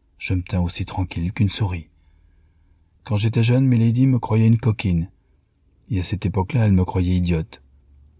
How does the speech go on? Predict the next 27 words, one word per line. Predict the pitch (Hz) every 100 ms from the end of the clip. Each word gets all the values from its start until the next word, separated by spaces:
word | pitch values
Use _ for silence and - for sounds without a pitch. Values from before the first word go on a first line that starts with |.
| _ -
Comment | 98 92 107 -
aurais-je | 131 98 -
pu | -
avoir | 92 95 92
aucune | 95 - 98
idée ? | 98 101 107 139 - _ _ _ _ _ _ _ _ _ _ _ _ -
Mais | 104
vous | 104
disiez | 107 107 110
tout | - 107
à |
l'heure | 107 110
que | -
le | 107
petit | 107 107
médecin | 104 - 107
de | 101
Poitiers | - 104 - 107 104
avait | 92
bavardé. | 85 95 92 92 98 98 - - - - - - - -
Personne | - 98 - 135
ne | 127
fit-il | - 107 104
attention | 101 107 98 110 117
à | 113
ces | - 101
révélations ? | 101 95 95 - - 110